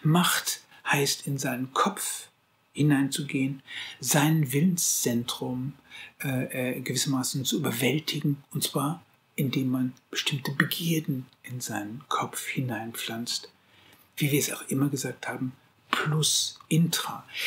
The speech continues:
Hier wiederholt sich also im Ästhetischen, was wir als das Besondere letztlich der Elektrizität eben aufgefasst haben, dass hier ein Weg, äh, beschritten ist, der,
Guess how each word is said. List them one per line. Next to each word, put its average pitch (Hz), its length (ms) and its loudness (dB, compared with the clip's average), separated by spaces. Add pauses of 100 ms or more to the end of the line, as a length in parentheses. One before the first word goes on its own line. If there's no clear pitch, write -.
(120)
Hier 226 140 6
wiederholt 233 480 6
sich - 260 2
also 147 200 2
im 147 120 0
Ästhetischen, 156 760 2
was 143 300 -2
wir 135 300 0 (440)
als 135 480 2 (180)
das - 160 0
Besondere 185 640 6
letztlich 135 500 -2
der 135 360 2 (180)
Elektrizität - 1160 0 (220)
eben 139 200 0
aufgefasst - 540 -4
haben, 120 160 -2
dass 123 140 2
hier - 220 2
ein 139 300 0
Weg, 165 480 2 (340)
äh, 147 160 4
beschritten 131 800 0
ist, - 260 -2
der, 120 300 2